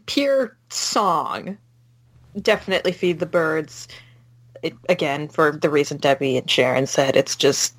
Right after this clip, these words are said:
emotionally incredible and musically outstanding.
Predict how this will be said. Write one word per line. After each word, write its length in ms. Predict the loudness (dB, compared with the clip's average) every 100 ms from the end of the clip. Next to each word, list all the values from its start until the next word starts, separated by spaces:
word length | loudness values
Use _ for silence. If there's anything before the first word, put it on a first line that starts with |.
| _ _ -4
emotionally 760 | 0 0 0 0 0 0 2 2
incredible 840 | 0 0 0 0 0 0 -2 -6
and 580 | -6 -4 -4 -6 -8 -8 -2
musically 880 | 2 2 2 0 2 2 2 2
outstanding. 800 | 0 -2 0 0 0 0 -2 -2